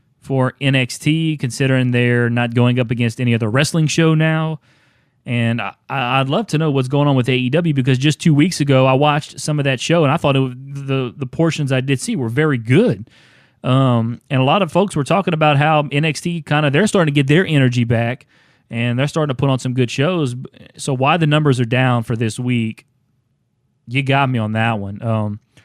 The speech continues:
N X T is, you know, arguably the best W W E show, although I feel SmackDown's been doing a pretty decent job as of late.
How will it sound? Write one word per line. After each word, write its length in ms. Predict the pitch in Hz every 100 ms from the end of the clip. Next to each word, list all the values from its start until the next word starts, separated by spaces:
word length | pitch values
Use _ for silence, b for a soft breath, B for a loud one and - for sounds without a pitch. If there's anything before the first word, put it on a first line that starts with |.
| b b b _
N 140 | 123
X 220 | 160 147 -
T 260 | 147 156
is, 460 | 131 123 113 - - _ _
you 160 | 123 120
know, 260 | 117 117
arguably 560 | 117 117 131 131 131 131
the 60 | 120
best 560 | 113 123 131 - - -
W 240 | 127 131
W 340 | 131 127 127 127
E 80 | 123
show, 240 | - 147
although 520 | 127 123 131 127 123 b b b b
I 80 | -
feel 160 | 113 143
SmackDown's 480 | - 135 151 143 131
been 180 | 131
doing 180 | 127 131
a 60 | 127
pretty 400 | 143 139 131 131
decent 400 | 127 131 131 120
job 300 | 127 127 127
as 160 | 120
of 100 | 117
late. 340 | 113 120 135